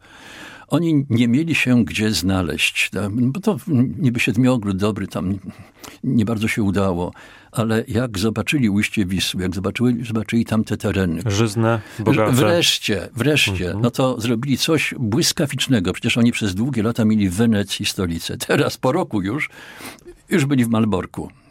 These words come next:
Speaker 1: który nie wyglądał oczywiście w tysiąc trzysta dziewiątym roku, ani dziesiątym, ani jedenastym, tak jak potem, ale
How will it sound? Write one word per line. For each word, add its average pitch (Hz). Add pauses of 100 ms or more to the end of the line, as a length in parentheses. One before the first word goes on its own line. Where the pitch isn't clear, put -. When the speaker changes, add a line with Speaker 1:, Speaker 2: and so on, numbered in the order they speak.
Speaker 1:
który 101
nie 95
wyglądał 104
oczywiście 92
w -
tysiąc 90
trzysta -
dziewiątym 92
roku, 98
ani 92
dziesiątym, 92
ani 92
jedenastym, 90
tak -
jak -
potem, 107
ale 110